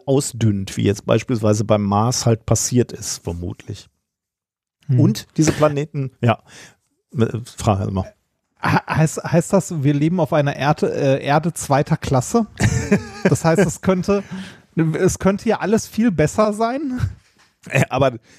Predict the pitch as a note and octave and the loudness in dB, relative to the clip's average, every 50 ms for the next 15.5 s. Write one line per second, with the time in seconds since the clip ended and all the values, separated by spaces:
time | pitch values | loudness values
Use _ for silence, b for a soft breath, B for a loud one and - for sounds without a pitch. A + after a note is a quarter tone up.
0 | b b C3 C3+ C3+ B2 C3 C3+ C3+ G#2 B2+ C3+ C3 - - B2 C#3 C#3 - - | b b 0 0 0 0 0 -2 0 2 2 0 0 0 -4 -4 -4 0 0 0
1 | - - - A#2+ - - C#3 B2 A2 - B2 A#2+ A#2 A2+ A2 A2+ G#2+ A2 B2 G#3 | 0 2 0 0 0 2 0 0 0 0 0 2 2 2 0 0 0 -2 0 0
2 | G3+ A2+ - - A2+ A2 A#2 A2+ A2+ A2 - - - B2+ G#2+ C3 B2 - - F#3+ | -2 -2 0 0 2 2 2 0 -2 -4 -4 0 0 0 2 2 0 2 2 0
3 | C#3+ - F#3+ - E3+ D#3+ - - - D3+ D3+ C3+ B2+ - - B2 A2+ A2 B2 C#3+ | 2 2 0 -2 -2 -4 -4 -2 -2 0 0 0 -2 -2 0 0 2 2 2 0
4 | D3+ - D3 D3 D3+ D#3 D#3 D#3+ D#3+ D#3+ D#3 D#3 D3+ C#3 C3+ C3+ C3+ C#3 C#3 C#3 | 0 0 0 2 2 2 2 2 2 2 2 2 0 0 0 0 0 0 0 0
5 | C3+ C3+ C3 A#2+ A2+ A2+ A#2+ A#2+ B2+ B2 B2 A#2 A#2 - - A#2+ A2+ A2 A#2 A2+ | 0 0 -2 -2 -2 -2 0 0 0 0 0 -2 -6 -4 -2 -2 0 0 0 0
6 | A2 - - F3+ G#3+ - - - - - - - - - B B B B B B | -2 -2 0 0 0 0 0 -6 -16 -16 -16 -16 -20 -20 B B B B B B
7 | B C#3 C#3 C#3+ D3 D#3 D#3 - D#3+ C#3 C#3 C#3 C3+ A#2+ A#2+ B2+ B2+ B2 A2+ F#3+ | B -2 0 2 2 2 0 0 0 0 2 2 4 4 4 4 2 2 2 2
8 | F3 E3+ D#3 D#3+ D#3 F3 F#3 F3 D3+ D3 D3 C#3+ C#3 C#3 C#3 D3 D#3+ - - D#3+ | 2 2 0 0 0 0 0 0 -4 -4 -4 -2 -2 0 0 0 -2 2 2 2
9 | D3 D3+ D3 - D#3+ C#3+ C#3 - C3+ C3 - D3 C3 - - - D3 D3 - D#3 | 2 2 0 0 0 0 2 2 0 0 2 2 0 2 2 2 2 2 4 2
10 | C#3+ C#3 C3+ B2+ B2+ B2+ - - - - C3 B2+ C#3 B2 A#2+ A#2+ B2 - - C3 | 2 2 4 2 2 0 0 -6 -6 -6 -4 -2 0 0 2 0 0 0 0 -2
11 | B2 C3+ E3+ E3 E3+ F#3 D3+ D#3+ D#3 D3+ C3 B2+ A#2+ G2+ A#2 A2+ A#2 C3 D3+ E3 | 0 0 0 2 2 2 2 0 -2 0 0 0 0 2 2 2 2 2 0 -2
12 | D3+ C#3+ D3+ E3 E3+ E3+ E3+ C#3 C#3 B2 - B2 B2 B2+ C#3 C3+ B2 - - - | -2 0 0 0 2 2 0 -2 -2 -2 2 2 2 2 2 0 0 -2 -4 -4
13 | B2+ A2+ A2+ - - A#2+ - - - A2+ A2 C3 E3 F#3+ G2+ G2 - - - B2+ | -2 -2 -2 2 2 0 0 2 0 2 2 2 2 0 0 -4 -4 -4 -4 -4
14 | B2+ C3 B2+ - - - - - - - C3+ B2+ B2+ - - B2+ A#2+ A#2+ A#2+ C3+ | -4 -4 -6 -8 -10 -10 -10 -10 -4 -2 0 2 2 2 0 0 -2 -2 -2 -2
15 | C3 - - B2 A#2 - - - - - | -4 0 0 0 0 0 -4 -8 -8 -10